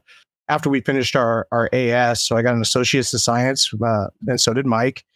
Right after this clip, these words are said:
And then he started Exotic Genetics, and I went on to the University of Washington, where I finished a, uh, a degree in biology.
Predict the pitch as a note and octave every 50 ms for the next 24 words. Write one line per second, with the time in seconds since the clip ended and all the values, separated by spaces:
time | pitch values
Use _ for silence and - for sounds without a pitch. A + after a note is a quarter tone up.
0 | _ _ _ _ _ - C3 C3 B2+ C3 C3 C3 C3 B2 A#2 - D#3+ D3+ - -
1 | C3 C3 C#3 D3 C3+ C3 A#2+ F#2+ A2 A2+ A#2+ B2+ C#3+ B2+ - B2+ A#2+ A#2 A#2+ B2+
2 | C#3+ D#3 D#3 - - - B2+ B2 B2 A#2+ B2 A#2+ A#2+ - - B2+ C3+ C#3 C3+ C3
3 | C3 B2+ C3+ C3+ B2+ A#2+ B2 B2 B2 A#2+ A#2 B2 A#2 - - C3 B2 A2+ G#2 G#2+
4 | G#2+ A2+ A2+ - C#3+ C3+ - D#3+ D#3 D#3+ D#3+ D#3+ D#3+ - - _ _ _ _ _
5 | _ _ _ _ _ _ _ _ _ _ _ _ _ _ - C3+ D#3 E3+ D#3+ D#3+
6 | D#3 D#3 D#3+ - E3+ E3 E3 D#3+ D#3 - - - E3 D3 D3 C#3+ C#3 C#3 C3+ C3
7 | - - - C#3 C#3 C3+ B2+ B2 B2 - C3 C3 B2+ A#2+ B2+ C3 C3 C3+ C3 B2+
8 | A#2+ A#2 A#2+ A#2+ A#2+ B2+ B2 B2+ C#3+ D#3 E3 D#3+